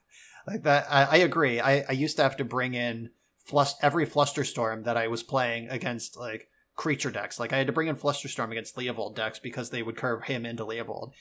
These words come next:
It felt so bad. So I, I, I'm glad that card is mostly in the bin, but Veil of Summer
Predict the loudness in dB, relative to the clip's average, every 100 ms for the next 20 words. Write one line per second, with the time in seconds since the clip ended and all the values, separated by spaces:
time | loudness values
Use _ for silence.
0 | _ -12 -2 -2 -2 -4 -2 -2 -2 -2
1 | -8 _ _ -8 -2 -2 0 0 0 2
2 | 0 2 2 2 0 2 2 0 -4 0
3 | 0 0 -2 -2 -2 -2 -4 -6 -8 _
4 | _ _ _ _ _ -2 0 0 0 -2
5 | -4 -12 _ -4 -2 -2 -6 _ _ _
6 | _ _ _ _ _ -2 4 4 4 0
7 | 0 0 -2